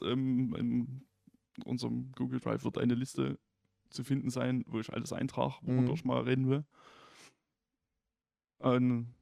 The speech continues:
Speaker 1: die hab ich bloß noch nicht gemacht. Weil ich, ich wollte eigentlich heute Vormittag machen, aber naja.
Speaker 2: Ist, ich verstehe es.
Speaker 1: Dass ich heute nicht gemacht hab, ist jetzt nicht so. <laughs> Ja, und da stand ich dann gestern vor meinem, vor meinem Blu-ray-Regal und hab überlegt, welchen ich jetzt guck.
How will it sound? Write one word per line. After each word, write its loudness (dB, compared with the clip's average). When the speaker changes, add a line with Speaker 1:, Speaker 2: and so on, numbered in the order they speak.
Speaker 1:
die -2
hab -2
ich -20
bloß 0
noch 2
nicht -2
gemacht. 4
Weil -10
ich, -14
ich -6
wollte 6
eigentlich 4
heute 4
Vormittag 6
machen, 4
aber 2
naja. 0
Speaker 2:
Ist, 2
ich -2
verstehe -2
es. -2
Speaker 1:
Dass 4
ich 0
heute 6
nicht 4
gemacht 0
hab, 0
ist -10
jetzt -2
nicht 2
so. 0
<laughs> 2
Ja, 4
und 8
da 2
stand 2
ich -2
dann 4
gestern 4
vor 6
meinem, 6
vor 2
meinem 8
Blu-ray-Regal 2
und 2
hab 0
überlegt, -2
welchen 4
ich 2
jetzt -2
guck. -2